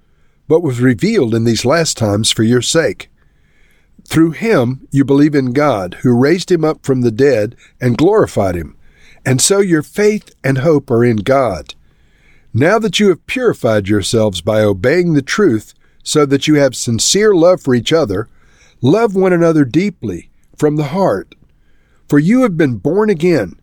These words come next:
not of perishable seed, but of imperishable, through the living and enduring word of God. For all people are like grass,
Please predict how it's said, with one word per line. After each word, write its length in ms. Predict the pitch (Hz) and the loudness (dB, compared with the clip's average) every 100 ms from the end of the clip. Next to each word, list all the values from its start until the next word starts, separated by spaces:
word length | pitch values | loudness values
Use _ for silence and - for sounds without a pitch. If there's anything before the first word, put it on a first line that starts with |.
| _ _ _ | _ _ _
not 260 | 113 151 214 | -2 0 0
of 160 | 196 | -4
perishable 680 | - 220 254 214 - 98 101 | -4 0 2 0 -2 -2 -4
seed, 500 | - 110 98 101 120 - _ _ | -2 0 2 0 -4 -14 _ _
but 120 | 131 | 0
of 140 | 151 139 | 0 2
imperishable, 880 | 175 160 143 120 110 - 87 76 - _ _ _ - | 0 0 0 2 0 -4 -8 -10 -12 _ _ _ -20
through 240 | - 151 165 | -2 2 2
the 140 | 135 | 2
living 540 | 123 156 202 226 202 190 _ | 0 0 0 -2 -6 -12 _
and 140 | 120 120 | -2 0
enduring 560 | 110 101 170 180 170 | 0 2 2 2 2
word 280 | 131 160 151 | 2 2 0
of 140 | 120 | -2
God. 420 | 113 151 123 92 - - _ _ - - | -2 -2 -2 -6 -12 -20 _ _ -20 -18
For 260 | - 143 | -4 -2
all 320 | - 160 220 240 | 0 0 0 0
people 600 | - 220 151 120 120 - - | -2 -2 -2 -2 -2 -4 -4
are 120 | 123 | 0
like 300 | 127 113 95 | 0 0 -2
grass, 720 | 127 147 123 107 - - | 0 2 0 -2 -4 -4